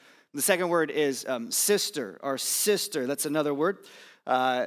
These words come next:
third word is servant, servant of the church.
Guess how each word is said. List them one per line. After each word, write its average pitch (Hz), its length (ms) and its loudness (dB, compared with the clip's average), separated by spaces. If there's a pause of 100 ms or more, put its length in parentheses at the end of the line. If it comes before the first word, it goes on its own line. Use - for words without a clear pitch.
third 202 300 4
word 196 160 4
is 156 100 0
servant, 220 840 4 (340)
servant 214 360 2
of 190 60 2
the 190 80 0
church. 220 480 0